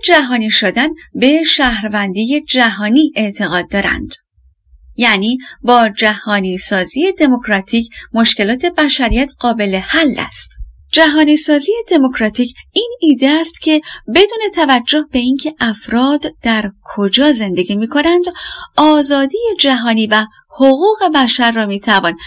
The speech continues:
برای همهٔ بشریت پرورش داد. شهروندان جهان به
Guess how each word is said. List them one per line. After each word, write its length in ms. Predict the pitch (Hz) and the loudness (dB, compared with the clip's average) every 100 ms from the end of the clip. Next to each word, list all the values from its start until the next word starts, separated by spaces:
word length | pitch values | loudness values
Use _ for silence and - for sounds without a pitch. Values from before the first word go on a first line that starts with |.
| - - | -16 0
برای 440 | 233 226 233 233 226 | 2 4 2 0 -2
همهٔ 340 | - 240 233 403 440 359 | 0 2 2 0 -2 0
بشریت 540 | 302 262 226 208 226 - - - | 0 2 0 -2 -4 -6 -14 0
پرورش 640 | 269 226 190 214 311 - | 2 2 2 0 0 0
داد. 420 | - 311 - - _ _ - | -2 -4 -14 -20 _ _ 0
شهروندان 560 | 392 370 359 349 381 466 330 | 2 2 2 2 2 -4 -2
جهان 480 | 285 214 202 208 226 - - | 0 0 0 -2 -2 -8 -6
به 300 | 247 247 254 | 2 4 4